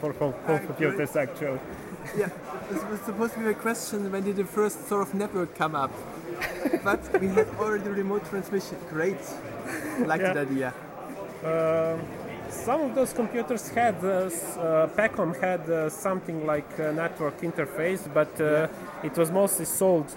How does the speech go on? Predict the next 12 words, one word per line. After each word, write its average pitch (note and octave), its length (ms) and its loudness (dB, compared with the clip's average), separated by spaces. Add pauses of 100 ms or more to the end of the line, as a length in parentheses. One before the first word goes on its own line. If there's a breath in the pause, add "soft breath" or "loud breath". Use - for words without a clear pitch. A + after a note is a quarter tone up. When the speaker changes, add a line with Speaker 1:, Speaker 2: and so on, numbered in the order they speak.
Speaker 1:
to D3+ 220 4
schools F#3+ 720 2
and, C#3+ 240 4
uh, D3 140 2
some D#3+ 340 2
companies, F3+ 800 2
and, D#3+ 300 0
uh, D#3 160 4 (120)
actually D3 520 2
I D3 200 0
never C#3+ 280 2
saw B2+ 400 2